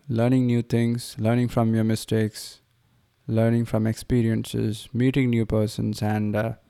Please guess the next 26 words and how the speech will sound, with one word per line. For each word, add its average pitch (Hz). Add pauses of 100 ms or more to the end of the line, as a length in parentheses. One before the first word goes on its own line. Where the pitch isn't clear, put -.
(800)
that's 123
the 123
kind 117
of 110
motivation 127 (260)
that 117
I 127
get 117
when 110
I 107
try 107 (120)
to 107 (200)
interview 127 (400)
new 113
persons. 110
So 117 (1120)
the 120
first 208
interview 185
with 165
Sam, 160 (280)
it 127
was 151
a 147
good 135
one. 170